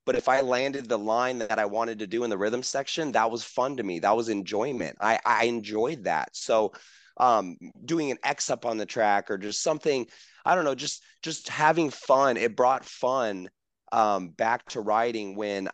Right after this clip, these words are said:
I was all about trying to get that first place.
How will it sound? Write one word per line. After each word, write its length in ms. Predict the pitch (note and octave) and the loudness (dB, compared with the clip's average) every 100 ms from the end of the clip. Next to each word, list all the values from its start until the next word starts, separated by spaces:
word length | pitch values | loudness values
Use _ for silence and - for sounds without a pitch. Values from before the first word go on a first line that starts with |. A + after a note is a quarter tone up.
| - | 2
I 140 | G#2+ | 4
was 640 | G2 G2 A#2 C3 G#2+ F#2+ - | 4 4 4 4 2 -4 -4
all 260 | A2 G#2+ G#2 | 0 2 2
about 320 | G2 F#2+ F2+ | 2 0 -2
trying 300 | - A2+ G#2 | -6 -8 -6
to 60 | F#2+ | -4
get 180 | G#2 - | -4 0
that 180 | F#2 | -2
first 320 | - G#2 F#2 - | -2 -4 -4 -2
place. 460 | G2 E2 D#2+ - | 0 2 0 -4